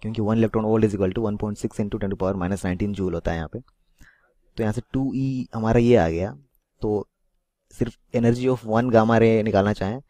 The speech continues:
तो one by two into ten point two into ten to the power nine into one point six into ten to the power minus nineteen जूल हमारा हो जाएगा। कैलकुलेट करेंगे तो यहाँ से एनर्जी का वैल्यू आ जाएगा।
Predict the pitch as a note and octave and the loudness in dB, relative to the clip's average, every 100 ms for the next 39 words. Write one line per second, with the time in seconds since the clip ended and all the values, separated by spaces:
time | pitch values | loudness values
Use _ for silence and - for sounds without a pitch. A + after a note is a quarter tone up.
0 | _ _ _ - G#2 G#2 A#2 A#2 A2 - | _ _ _ -6 -2 0 0 0 0 -2
1 | F#2 F2 A2 D3 _ _ _ _ _ - | -6 -6 -10 -10 _ _ _ _ _ -6
2 | G2+ G2+ G2+ G2 G2 F#2+ - G#2 G2 F2+ | -6 -6 -8 -8 -8 -10 -8 -6 -6 -8
3 | E2+ G#2+ G#2+ F#2+ F2+ - - F2 E2+ F2+ | -12 -12 -8 -8 -8 -12 -10 -6 -6 -6
4 | A#2+ C#3+ _ _ _ _ - G2 G2 F#2 | -6 -8 _ _ _ _ -16 -8 -6 -4
5 | F2+ F2+ F2 E2+ G#2 G#2 F#2 F#2 F#2 F#2+ | -6 -10 -14 -10 -10 -8 -10 -10 -10 -10
6 | G2 - B2 - - G2 F#2 G2 F#2+ F#2+ | -10 -10 -12 -12 -14 -12 -10 -10 -8 -8
7 | - F#2+ F#2 A2+ C3+ _ _ _ - F2+ | -6 -4 -2 -2 -4 _ _ _ -10 -6
8 | F#2 F#2+ F2+ F2+ G#2+ B2+ _ _ _ _ | -4 -4 -6 -4 -6 -6 _ _ _ _
9 | C#3+ C3+ A#2+ A#2+ G2+ F#2 F#2 F2 D#2+ F2 | -16 -8 0 2 2 0 -2 -2 -4 -4
10 | - - _ - G#2+ A#2+ A2+ A2+ B2 B2 | -8 -12 _ -6 -4 2 2 2 -2 -4
11 | G2+ G2 B2+ - - - A2 G#2+ A2 B2 | -4 -2 -6 -8 -20 -8 -2 0 2 2
12 | B2+ F#2+ F#2+ E2+ D#2 D2 | 2 2 0 -2 -4 -6